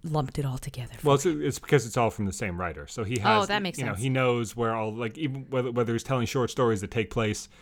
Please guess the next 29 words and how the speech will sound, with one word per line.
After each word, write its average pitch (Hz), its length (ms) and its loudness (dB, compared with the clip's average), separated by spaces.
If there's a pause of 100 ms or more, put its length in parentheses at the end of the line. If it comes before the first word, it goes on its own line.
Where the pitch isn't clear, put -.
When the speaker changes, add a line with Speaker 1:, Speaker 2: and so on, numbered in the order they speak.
(240)
Speaker 2:
in 127 160 2
between 123 420 2
the 113 60 2
moments 110 360 0
of 90 60 -6
the 98 60 -6
first 156 280 0
series 139 320 -2
or - 60 0
whether 101 240 0
he's 95 100 -4
telling 98 260 -2
an 98 60 0
out-and-out 101 400 -2
sequel. 107 360 -2
I 101 120 0
don't 107 100 2
know 98 100 2
how 95 120 -2
much 98 200 -2
of 104 60 0
this 98 140 -2
he 110 80 -4
had 92 200 -2
mapped 98 260 0
out 92 120 -2
originally, 85 560 -2
Speaker 1:
Mm-hmm. 233 220 2 (160)
Speaker 2:
but 101 380 2